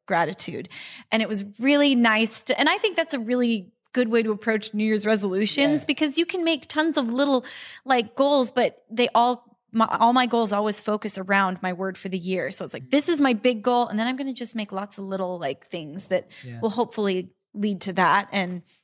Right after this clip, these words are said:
Speaker 1: anyway, so that's when I really dove into it. It was like, "We're doing this. I'm gonna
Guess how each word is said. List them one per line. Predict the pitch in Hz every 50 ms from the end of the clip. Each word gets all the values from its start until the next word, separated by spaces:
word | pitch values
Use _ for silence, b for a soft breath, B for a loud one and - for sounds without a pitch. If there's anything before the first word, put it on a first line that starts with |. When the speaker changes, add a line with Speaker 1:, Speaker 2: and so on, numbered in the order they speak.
| b _
Speaker 1:
anyway, | 254 294 262 180 180
so | 196 - 233
that's | 226 247 277 233 - 247
when | 240 240 214
I | 196
really | 196 196 214 226 214 208 208
dove | 196 202 190 185
into | 180 175 175 165 190
it. | 185
It | 170
was | 180 -
like, | 165 160 - - _
"We're | _ 214 226
doing | 226 226 208 196 190
this. | 165 123 - -
I'm | 196
gonna | 190 175 170 185 185